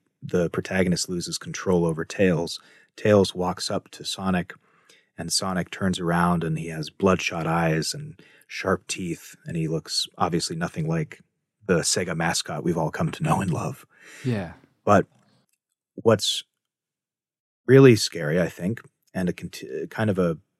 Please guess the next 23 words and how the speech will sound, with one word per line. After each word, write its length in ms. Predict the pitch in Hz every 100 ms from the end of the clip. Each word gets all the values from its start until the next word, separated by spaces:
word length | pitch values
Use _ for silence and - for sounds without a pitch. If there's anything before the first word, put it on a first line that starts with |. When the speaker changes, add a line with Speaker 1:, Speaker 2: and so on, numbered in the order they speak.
| _
Speaker 1:
through 400 | - - - 131
line 300 | 107 85 82
from 220 | - 82
Ben 260 | 87 82 80
Drowned, 520 | 87 120 101 80 82 - - - _ _
is 220 | - 90 -
that 240 | 95 90 - _ _ _
what 340 | - 92 120 -
does 220 | 98 -
this 340 | 98 85 - -
twisted 480 | - 113 - 98
version 340 | 87 92 87 87
of 80 | 78
Sonic 400 | - 87 82 -
do 400 | 123 127 90 82 - - - _
but 120 | 92
address, 460 | 90 - 113 110 - -
address 380 | 95 117 127 -
the 100 | 92
player 540 | - 156 101 76 104 _ _
and 160 | 95 87
say, 460 | - 87 82 78 -
"Hello, 500 | - 95 101 90 85